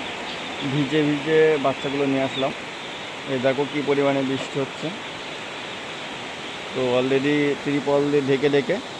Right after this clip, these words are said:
এই বাচ্চাগুলো নিয়ে আসলাম ফার্মে। মুরগির খাবারগুলো এখনও কিন্তু আমি ঘরে ঢোকাতে পারিনি, ভ্যানে রয়েছে ত্রিপল দিয়ে ঢাকা। আর এই দেখো, কী পরিমাণে বৃষ্টি হচ্ছে।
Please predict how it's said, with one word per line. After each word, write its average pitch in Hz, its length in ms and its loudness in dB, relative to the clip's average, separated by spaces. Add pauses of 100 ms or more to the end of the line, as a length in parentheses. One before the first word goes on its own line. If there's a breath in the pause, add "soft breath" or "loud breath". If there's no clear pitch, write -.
এই 131 80 0
বাচ্চাগুলো 135 520 2
নিয়ে 127 160 2
আসলাম 120 380 0
ফার্মে। 110 300 -4 (1300)
মুরগির 139 340 4 (100)
খাবারগুলো 135 540 6
এখনও 139 300 4
কিন্তু 147 280 2
আমি 160 160 2
ঘরে 135 260 2
ঢোকাতে 139 360 0
পারিনি, 135 360 2 (480)
ভ্যানে 139 300 4
রয়েছে 147 320 6
ত্রিপল 139 320 0
দিয়ে 139 120 0
ঢাকা। 139 300 -2 (760)
আর 127 240 2
এই 131 80 4
দেখো, 135 220 0 (100)
কী 156 140 -2
পরিমাণে 143 320 2
বৃষ্টি 135 360 -2
হচ্ছে। 139 340 -4